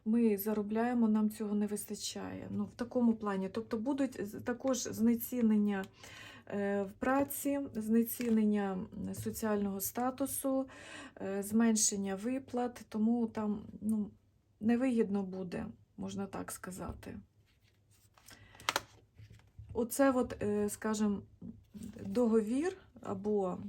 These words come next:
ну, як це, домовленість, як, на яких умовах там живуть українці, вони будуть зруйновані.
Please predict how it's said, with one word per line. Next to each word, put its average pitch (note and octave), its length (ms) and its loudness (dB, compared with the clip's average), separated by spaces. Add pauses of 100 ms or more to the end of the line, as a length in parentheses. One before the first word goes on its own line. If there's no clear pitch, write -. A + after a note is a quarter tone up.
(120)
ну, G#3 160 -2
як F#3+ 300 -6
це, F#3+ 120 -8
домовленість, G#3 840 2
як, G3 360 -6 (560)
на G#3 80 0
яких A3 360 2
умовах A3 420 6
там G3 200 -4
живуть G3 340 -6
українці, G#3 680 -4
вони A3 260 0
будуть A#3+ 280 -2
зруйновані. G#3+ 880 2